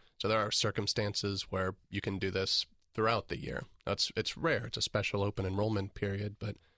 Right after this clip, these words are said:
if you had a, a major life change generally, so, uh, maybe we welcomed a new one into the household, uh, maybe worst case scenario, divorce or change of employment, uh, death in the household, and there are a few others, but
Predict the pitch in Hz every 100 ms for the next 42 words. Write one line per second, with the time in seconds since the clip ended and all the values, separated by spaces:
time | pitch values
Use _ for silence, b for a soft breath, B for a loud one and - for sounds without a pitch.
0 | _ - 104 110 104 98 101 110 101 110
1 | 104 104 101 98 - 110 95 90 - -
2 | - 110 104 98 95 95 90 - 98 92
3 | - b b - 104 101 101 101 98 98
4 | 101 101 113 104 107 101 104 107 107 107
5 | 110 104 113 104 - 101 98 117 - _
6 | _ _ 117 113 117 110 - - 160 107
7 | 117 110 101 - 104 101 101 98 104 104
8 | 110 - 110 98 107 107 101 - 104 95
9 | 107 104 101 101 - 117 107 104 101 92
10 | b b b - 101 98 98 - 110 104
11 | - 104 92 104 98 - 98 101 107 104
12 | - 113 107 107 98 92 - 110